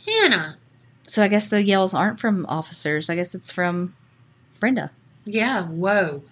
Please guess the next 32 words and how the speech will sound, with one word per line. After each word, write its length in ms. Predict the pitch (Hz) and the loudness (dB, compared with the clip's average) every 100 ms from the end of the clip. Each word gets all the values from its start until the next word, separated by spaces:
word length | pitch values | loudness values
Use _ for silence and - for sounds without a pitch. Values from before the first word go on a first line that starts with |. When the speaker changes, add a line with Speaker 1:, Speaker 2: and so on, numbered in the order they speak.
| _ _ | _ _
Speaker 2:
Shit. 760 | - - - - 233 - - - - _ _ | -6 0 2 4 4 2 -4 -20 -20 _ _
That's 180 | 226 240 | 2 2
so 480 | - - 226 190 180 | 0 -2 2 2 2
scary. 400 | - - 156 92 - - - - | -2 0 0 0 -6 -10 -12 -4
And 160 | 240 269 | 2 6
that's, 220 | 302 302 - | 6 2 0
I 80 | 269 | 2
mean, 180 | 254 | 4
like, 220 | 240 196 - - _ _ _ - | 6 4 2 -8 _ _ _ 2
not 280 | 214 247 233 | 6 8 6
that 100 | 208 | 4
I 60 | |
know 120 | 185 170 | 4 4
shit 240 | - 185 | 4 4
about 220 | 170 139 | 4 4
gangs, 440 | 165 151 151 143 - | 4 2 2 -2 0
but 340 | 185 170 - - | 4 4 2 0
it's, 340 | 196 - - - _ | 0 0 -10 -12 _
like, 240 | 202 202 202 | 2 2 2
you, 120 | 208 | 0
there's 280 | 208 226 233 | 4 4 6
no 160 | 214 | 4
way 180 | 233 220 | 6 6
out. 400 | 143 165 127 - - - | 4 2 0 -6 -14 -8
Speaker 1:
No. 520 | 196 196 196 175 170 - _ _ _ | -4 -2 -2 -4 -8 -14 _ _ _
Speaker 2:
Except 360 | 185 185 196 185 | -4 4 4 4
a 60 | 185 | 4
box. 600 | 160 135 - - - - _ _ _ - | 4 2 -4 -6 -8 -10 _ _ _ 2
And 120 | 240 | 4
it's 140 | 226 - | 6 4
just 260 | 262 - | 2 2
so 420 | - 233 269 - | 6 8 8 4